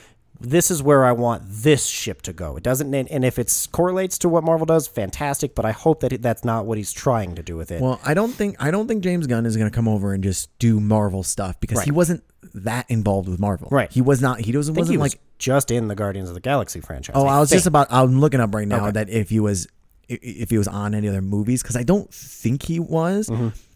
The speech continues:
Speaker 2: But yeah, he was mostly, uh, Guardians of the Galaxy. So I don't think he's gonna come over and just, like,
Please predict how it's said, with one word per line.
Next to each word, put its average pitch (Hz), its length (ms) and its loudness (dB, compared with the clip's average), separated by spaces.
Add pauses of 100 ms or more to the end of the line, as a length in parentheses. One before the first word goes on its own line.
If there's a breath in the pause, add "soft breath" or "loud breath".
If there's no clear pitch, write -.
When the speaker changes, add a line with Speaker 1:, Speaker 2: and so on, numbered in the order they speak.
Speaker 2:
But 135 140 4
yeah, 131 100 2
he 117 120 2
was 143 120 0
mostly, 135 800 0
uh, 101 160 -4
Guardians 110 360 2
of 104 40 -2
the 104 60 -2
Galaxy. 95 560 -6 (800)
So 156 140 6
I 175 40 6
don't 185 120 4
think 147 120 2
he's 120 120 2
gonna 113 140 2
come 110 160 0
over 98 200 0
and 95 80 -4
just, 98 180 -4
like, 87 220 -8